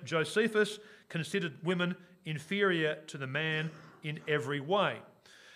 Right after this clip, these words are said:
And you may know that in the first century, a common practice was to leave out unwanted children to die. You just leave them on the roadside or at the tip. And if they died, they died. If someone else wanted them, good luck to them.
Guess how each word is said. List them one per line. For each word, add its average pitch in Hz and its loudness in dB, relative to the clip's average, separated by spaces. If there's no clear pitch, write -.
And 160 0
you 156 -2
may 165 2
know 160 2
that 160 -2
in 143 -10
the 147 -6
first 170 -4
century, 170 -4
a 131 -4
common 151 -4
practice 170 -4
was 143 -6
to - -16
leave 151 -2
out 147 0
unwanted 143 -6
children 139 -8
to 131 -10
die. 196 2
You 240 -6
just 123 -10
leave 139 -4
them 131 -8
on 123 -6
the 123 -8
roadside 151 2
or 135 -2
at 123 -6
the 113 -16
tip. - -2
And - -18
if 123 -10
they 123 -8
died, 175 2
they 127 -2
died. 139 2
If 131 -6
someone 139 -2
else 139 -4
wanted 156 0
them, 151 0
good 156 0
luck 190 2
to 214 -2
them. 302 0